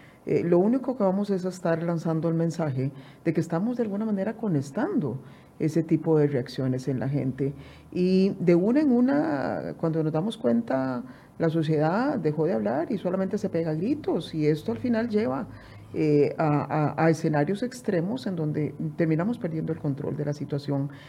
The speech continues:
Eh, ya uno ha visto tanto, ¿verdad, Miguel Ángel? Hemos estado tan expuestos eh,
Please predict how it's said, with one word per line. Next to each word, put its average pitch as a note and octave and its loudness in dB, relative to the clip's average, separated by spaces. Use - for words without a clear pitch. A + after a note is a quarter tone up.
Eh, F3+ 4
ya A3+ 4
uno C#4+ 4
ha A#3+ 2
visto A#3 0
tanto, D#3+ 0
¿verdad, D3+ 2
Miguel D3+ 0
Ángel? D3+ 0
Hemos E3+ -4
estado E3+ 0
tan E3+ -2
expuestos D#3 -2
eh, A#2+ 0